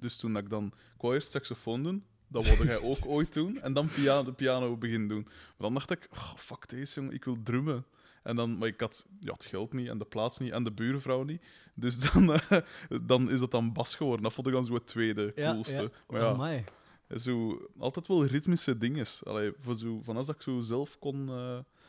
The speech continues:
Speaker 1: dat is wel geestig. Van, want nu onlangs heb ik me dan ook een drum gekocht. Eh, twee drums zelfs op een gegeven moment, omdat, dat is een heel lang verhaal, <laughs> kan ik zelf.
Speaker 2: Onmiddellijk twee, ja, want dat is
Speaker 1: Ah, wel,
Speaker 2: nodig.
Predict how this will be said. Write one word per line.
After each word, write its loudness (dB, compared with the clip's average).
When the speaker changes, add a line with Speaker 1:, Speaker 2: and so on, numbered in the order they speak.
Speaker 1:
dat -4
is -8
wel -4
geestig. -8
Van, -8
want -6
nu 4
onlangs 0
heb 2
ik -2
me 0
dan -2
ook -10
een 0
drum -4
gekocht. -8
Eh, -10
twee 2
drums 0
zelfs -2
op -8
een 0
gegeven 0
moment, -2
omdat, -4
dat -2
is -2
een 4
heel 4
lang 4
verhaal, 6
<laughs> 4
kan 8
ik 4
zelf. 4
Speaker 2:
Onmiddellijk 4
twee, -2
ja, -2
want -6
dat -4
is 0
Speaker 1:
Ah, 8
wel, 6
Speaker 2:
nodig. 2